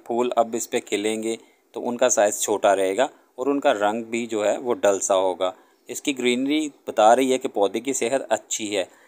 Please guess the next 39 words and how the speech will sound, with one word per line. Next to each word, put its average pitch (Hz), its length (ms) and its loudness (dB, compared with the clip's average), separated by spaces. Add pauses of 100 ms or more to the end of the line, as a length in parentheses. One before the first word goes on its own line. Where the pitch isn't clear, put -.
(160)
इसकी - 200 -8
टिप - 240 -4
प्रूनिंग 151 340 0
कर 135 160 4
ली 143 180 0
गई 123 220 2
है, 147 140 0
कुछ - 280 -6
पौधे 123 320 2
जो 117 100 -2
हैं 127 80 0
उन 120 140 -4
पे 113 140 -2
अभी 107 200 -4
बाकी 98 340 0
हैं, 127 120 -8 (300)
यानी 139 200 2
जो 143 260 4 (340)
सीड 147 320 0
पॉट 110 220 4
बन 104 200 2
जाते 104 260 0
हैं 135 180 -4 (100)
फ्लावरिंग 113 420 2
के 113 100 0
बाद 113 260 0 (280)
उनको 170 240 2
रिमूव 139 300 2
करना 127 300 2
लाजम 95 500 2
है। 90 100 -10 (260)
अगर 135 180 4
आप 160 100 2
सीड 156 240 -4
पॉट 160 260 4
छोड़ 147 240 4
देंगे 156 260 0
पौधे 127 300 2
पे 147 180 -2